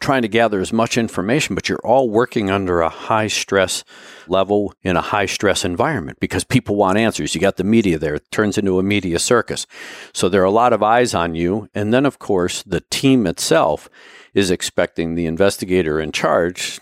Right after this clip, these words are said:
to choreograph the events. "Okay, boss, what do you want us to do now? Where are we gonna go? What are we gonna do? We're gonna go to the hotel since it's nighttime.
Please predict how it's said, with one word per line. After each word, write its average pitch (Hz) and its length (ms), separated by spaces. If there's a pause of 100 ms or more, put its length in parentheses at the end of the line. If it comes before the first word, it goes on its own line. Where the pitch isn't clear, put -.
(100)
to - 160
choreograph 90 840
the 95 120
events. 92 360
"Okay, 98 240
boss, 85 320
what 95 140
do 92 60
you 95 60
want 92 180
us 87 100
to - 100
do 87 220
now? 90 240
Where 78 280
are 92 40
we 90 100
gonna 95 200
go? 87 180
What 76 180
are 87 60
we 92 100
gonna 92 200
do? 90 200
We're 73 120
gonna 82 160
go 98 120
to 101 60
the 95 120
hotel 98 380
since - 300
it's - 180
nighttime. 98 600